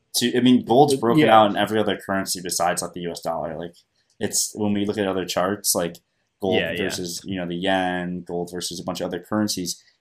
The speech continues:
Speaker 1: it's in price discovery mode at all, all-time highs, you know, or just off the recent all-time highs.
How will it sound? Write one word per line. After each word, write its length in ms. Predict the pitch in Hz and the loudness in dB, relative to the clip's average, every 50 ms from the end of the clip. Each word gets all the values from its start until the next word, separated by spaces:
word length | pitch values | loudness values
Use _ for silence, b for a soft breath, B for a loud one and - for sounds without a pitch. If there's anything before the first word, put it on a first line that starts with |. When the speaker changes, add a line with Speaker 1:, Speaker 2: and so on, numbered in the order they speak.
| b b | b b
Speaker 1:
it's 280 | - 123 127 123 - - - | 2 4 4 4 2 0 2
in 380 | - 117 120 110 101 95 90 87 | 4 4 6 6 4 2 -2 0
price 260 | - - 107 95 - | 4 4 4 4 4
discovery 400 | - - - - 101 92 90 92 | 2 0 0 0 0 -2 -2 -4
mode 260 | 90 90 90 87 87 | -4 -4 -2 -2 -2
at 100 | 90 87 | -2 0
all, 280 | 90 87 87 90 - _ _ | 0 0 0 -2 -4 _ _
all-time 340 | - 98 95 90 - 95 87 82 | 2 2 2 2 2 0 0 2
highs, 500 | 92 95 92 87 85 85 - - - b b b b b b | 2 2 2 0 0 -2 -4 -4 -4 b b b b b b
you 100 | 98 95 | -6 -4
know, 220 | 90 87 85 85 85 | -2 -2 -2 -2 -2
or 200 | - 95 90 87 | -4 -4 -4 -4
just 340 | 82 90 104 104 92 - | -2 2 2 4 4 4
off 300 | - 92 90 90 - - | 4 4 4 4 2 -2
the 100 | - 80 - - | -8 -12 -12 -8
recent 340 | 92 95 92 - - - | -6 -4 -4 -2 -4 -4
all-time 380 | - 90 90 87 - 87 82 80 | -4 -4 -4 -4 -4 -6 -8 -4
highs. 500 | 90 95 95 90 87 85 85 - - b | -2 0 2 2 2 0 -2 -6 -8 b